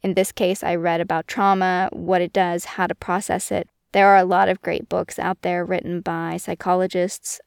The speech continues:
books full of exercises. So it's not a bad place to start if you're not ready for therapy, if you don't feel comfortable opening up to someone else.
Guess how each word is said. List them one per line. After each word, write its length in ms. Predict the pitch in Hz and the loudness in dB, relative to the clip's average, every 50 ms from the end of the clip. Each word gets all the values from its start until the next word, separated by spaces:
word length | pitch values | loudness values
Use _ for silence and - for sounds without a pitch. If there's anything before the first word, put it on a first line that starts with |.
| _ | _
books 320 | - 196 190 - - - - | -2 -2 -2 -2 -4 -12 -8
full 320 | - - 170 170 170 - - | -4 -2 0 0 0 0 0
of 180 | - 170 - - | -2 -2 -2 0
exercises. 840 | - 175 - - - 190 196 - 196 180 180 180 175 - 175 175 175 | -2 -2 -2 -2 -4 -4 -4 -2 -2 -2 -2 -2 -2 -2 -2 -4 -2
So 140 | - - 214 | 0 0 0
it's 120 | 240 - | 0 2
not 180 | - 262 269 269 | 2 2 4 4
a 40 | 233 | 4
bad 200 | 220 196 185 - | 4 4 4 2
place 200 | - 185 185 - | 0 -4 -4 -4
to 80 | - | -6
start 380 | 175 - - 180 170 170 202 214 - - | -6 -4 -2 0 0 0 -2 -2 -4 -8
if 200 | - - - - | -8 -8 -6 -4
you're 320 | 180 170 180 170 170 180 _ _ _ - | -2 0 0 0 -2 -4 _ _ _ -4
not 300 | 202 208 208 196 185 - | 0 2 4 4 4 4
ready 220 | - 180 180 185 175 | 2 2 0 0 -2
for 120 | - 180 | -4 -6
therapy, 420 | 190 - 202 180 170 175 - 175 170 | -6 -4 -2 -2 -2 -2 -2 -4 -6
if 140 | 170 - | -6 -6
you 80 | - 165 | -6 -6
don't 260 | - 170 160 - 170 | -4 -4 -4 -6 -6
feel 220 | - - 175 165 156 | -6 -4 -4 -4 -4
comfortable 720 | - - 175 156 - - - - 170 160 160 160 - - _ _ _ - - | -4 -8 -8 -8 -8 -10 -8 -6 -4 -4 -4 -6 -6 -10 _ _ _ -8 -6
opening 300 | 156 - 180 170 170 170 | -6 -4 -4 -6 -4 -4
up 180 | 165 - - | -6 -6 -8
to 80 | - - | -10 -8
someone 300 | - 190 170 165 165 160 | -6 -6 -4 -4 -4 -4
else. 260 | 156 160 175 202 - | -4 -4 -6 -8 -10